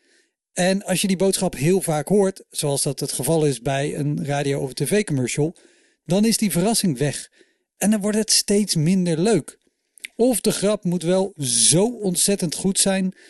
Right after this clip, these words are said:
dat die ook na honderd keer nog steeds leuk is. En dat is hij bijna nooit. En als hij heel erg leuk is, dan vergeten mensen meestal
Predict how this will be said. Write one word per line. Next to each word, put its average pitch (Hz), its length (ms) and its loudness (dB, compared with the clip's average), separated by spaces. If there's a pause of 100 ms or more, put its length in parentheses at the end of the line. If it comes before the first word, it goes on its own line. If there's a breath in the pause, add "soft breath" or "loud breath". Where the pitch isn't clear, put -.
(480 soft breath)
dat 165 320 -2
die 180 320 -2
ook 185 280 0
na 156 240 0
honderd 180 460 2
keer 156 320 0
nog 143 140 -6
steeds 151 280 0
leuk 202 220 0
is. - 220 -6 (340 soft breath)
En 214 140 2
dat 214 140 0
is 240 140 2
hij 226 100 2
bijna 165 280 0
nooit. 131 380 -4 (760)
En 220 180 0
als 233 400 2
hij 220 100 4
heel 208 300 4
erg 160 200 0
leuk 185 260 0
is, 254 300 -2 (540)
dan 202 260 0
vergeten 233 500 0
mensen 156 340 0
meestal 147 600 -2